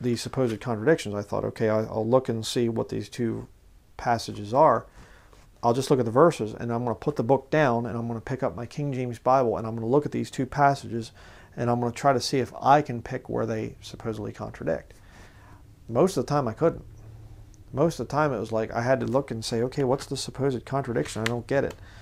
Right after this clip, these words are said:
And he'd say it, and I'd be like, "Oh, I, okay, I guess, yeah, I guess it's there," <laughs> you know? Uh, I approach the Bible as a believer, not as a skeptic, as a critic.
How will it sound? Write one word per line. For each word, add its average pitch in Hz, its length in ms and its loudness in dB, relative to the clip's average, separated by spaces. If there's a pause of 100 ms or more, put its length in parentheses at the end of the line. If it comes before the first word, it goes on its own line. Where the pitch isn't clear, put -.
(240)
And 120 140 -2
he'd 127 180 0
say 143 200 4
it, 139 40 6
and 120 80 2
I'd 117 80 2
be 120 80 0
like, 110 280 -2 (200)
"Oh, 156 300 -2
I, 110 140 -6 (580)
okay, 120 240 -2
I 123 100 2
guess, 139 400 -2
yeah, 135 180 -4
I 117 80 -4
guess 127 200 -6
it's - 140 -18
there," 120 280 -6 (260)
<laughs> - 240 -20
you 123 60 -8
know? 107 220 -6 (800)
Uh, 113 240 4 (160)
I 156 120 10
approach 160 380 4
the 123 60 0
Bible 120 540 4 (380)
as 113 160 -2
a 117 40 -4
believer, 117 600 0 (520)
not 120 300 2
as 120 220 0
a 110 220 -4
skeptic, - 680 -2
as 107 160 -8
a 101 60 -10
critic. - 440 -8